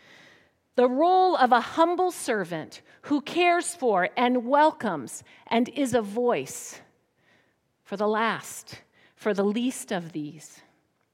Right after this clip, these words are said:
From Matthew twenty-five, "When I was hungry, you fed me. When I was thirsty, you gave me drink. When I was a stranger, you welcomed me. When I was sick, you visited me.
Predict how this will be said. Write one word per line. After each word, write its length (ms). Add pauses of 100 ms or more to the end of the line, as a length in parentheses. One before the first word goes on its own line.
(200)
From 260
Matthew 440
twenty-five, 840
"When 180
I 200
was 220
hungry, 640 (160)
you 180
fed 360
me. 280 (240)
When 160
I 160
was 200
thirsty, 520
you 240
gave 340
me 200
drink. 440 (240)
When 220
I 240
was 200
a 80
stranger, 840
you 260
welcomed 720
me. 400 (1040)
When 280
I 180
was 180
sick, 680
you 220
visited 580
me. 320